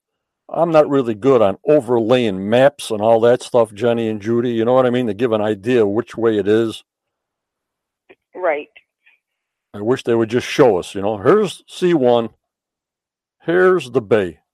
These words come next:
Speaker 1: here's C one, here's the woman's, uh, monument,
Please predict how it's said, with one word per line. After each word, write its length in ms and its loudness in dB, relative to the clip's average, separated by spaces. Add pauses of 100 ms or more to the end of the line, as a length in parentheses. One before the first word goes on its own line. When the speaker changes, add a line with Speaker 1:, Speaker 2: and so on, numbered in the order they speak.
Speaker 1:
here's 240 0
C 200 -2
one, 420 0 (600)
here's 220 -2
the 120 -2
woman's, 520 -2
uh, 420 -4
monument, 600 -2